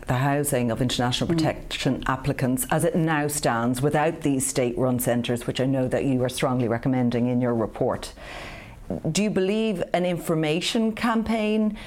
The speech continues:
Speaker 1: i-, i-, is needed around that? Or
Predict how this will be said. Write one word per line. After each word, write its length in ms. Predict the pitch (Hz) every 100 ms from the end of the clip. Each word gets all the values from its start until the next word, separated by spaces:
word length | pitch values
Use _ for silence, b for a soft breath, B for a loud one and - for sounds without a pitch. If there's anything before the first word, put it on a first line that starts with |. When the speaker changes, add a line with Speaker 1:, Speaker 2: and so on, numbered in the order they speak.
| B B -
Speaker 1:
i-, 40 | 160
i-, 380 | - 175 160 156
is 200 | 151 127
needed 400 | 147 151 151 139
around 380 | 131 127 131 123
that? 340 | 165 220 202 - B B -
Or 340 | 160 131 -